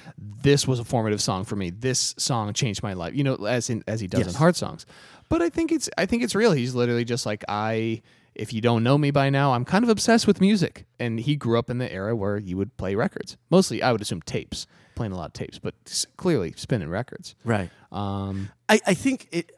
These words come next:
Speaker 2: is it safe to say that you share my sentiment? Like, this is not a bad song.
Speaker 1: Not at
Speaker 2: My
Speaker 1: all.
Speaker 2: only issue with this song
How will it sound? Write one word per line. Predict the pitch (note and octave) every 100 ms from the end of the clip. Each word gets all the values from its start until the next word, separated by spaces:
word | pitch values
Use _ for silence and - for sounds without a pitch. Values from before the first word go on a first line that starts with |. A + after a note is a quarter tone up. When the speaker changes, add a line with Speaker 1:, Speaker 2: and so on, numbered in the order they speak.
| - -
Speaker 2:
is | F#3 F#3+
it |
safe | - A#3 -
to | F3+
say | G3+ F3 A2 - _ _
that | C3
you | B2 B2+
share | - B2
my | A#2
sentiment? | A#2 B2+ A2 A2+
Like, | A2 G#2 _ - _ _ _ _ -
this | D3 G#3
is | G#3+ A#2
not | A#2+ D3+
a | A2+
bad | G#2 A2 A2 -
song. | - B2+ F2+ - _ _ _ -
Speaker 1:
Not | B2+ C3
at | C#3
Speaker 2:
My | C#3
Speaker 1:
all. | C#3 D#3
Speaker 2:
only | F#3 D#3
issue | D3+ - B2
with | A#2
this | - G#2+
song | C3 B2 F#2